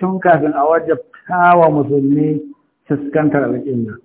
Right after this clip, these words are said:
Wato an shafe ta bi ƙauli ta'ala, "ومن حيث خرجت فول وجهك شطر المسجد الحرام." A gaskiya zance mafi inganci shine abin da muka bayyana.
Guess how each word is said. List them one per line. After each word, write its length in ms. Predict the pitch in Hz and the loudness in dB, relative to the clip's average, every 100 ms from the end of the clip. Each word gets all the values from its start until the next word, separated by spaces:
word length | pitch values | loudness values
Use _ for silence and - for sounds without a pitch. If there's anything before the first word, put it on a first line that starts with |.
| _ _ _ _ _ _ _ _ _ _ _ _ _ _ _ _ _ _ _ _ _ _ _ _ 285 - - | _ _ _ _ _ _ _ _ _ _ _ _ _ _ _ _ _ _ _ _ _ _ _ _ -18 -16 -8
Wato 260 | - - | -4 0
an 300 | 165 175 180 190 | 2 4 2 4
shafe 320 | 190 185 175 | 6 6 4
ta 80 | 165 | 4
bi 100 | 156 | 2
ƙauli 420 | 170 170 165 160 | 2 2 4 2
ta'ala, 520 | 165 165 170 175 170 170 | 2 4 4 6 6 6
"ومن 340 | 156 160 165 160 | 2 0 -4 -2
حيث 240 | 175 165 | -2 -4
خرجت 460 | 165 156 165 175 - 151 | -4 -2 -2 -4 -4 -2
فول 360 | 147 151 156 143 139 | 0 0 0 2 2
وجهك 380 | 139 131 147 - 214 214 _ _ _ - | 2 0 -4 -4 -6 -6 _ _ _ -8
شطر 360 | 160 165 147 | -6 -4 -2
المسجد 520 | 180 165 160 151 139 135 | 0 0 -2 -2 -2 -2
الحرام." 560 | 131 - 127 156 214 202 - 302 302 _ _ _ _ _ _ _ _ _ _ - | -4 -6 -2 0 0 -4 -12 -20 -20 _ _ _ _ _ _ _ _ _ _ -12
A 80 | 156 | -2
gaskiya 380 | 214 - 240 202 | -2 2 4 4
zance 260 | 185 202 | 4 4
mafi 200 | 208 190 | 4 2
inganci 380 | 196 202 190 175 | 2 2 2 2
shine 160 | 165 175 | 2 2
abin 220 | 156 160 | 0 2
da 80 | 147 | 2
muka 220 | 143 139 | 2 0
bayyana. 580 | 131 139 127 123 202 | 2 2 2 0 -4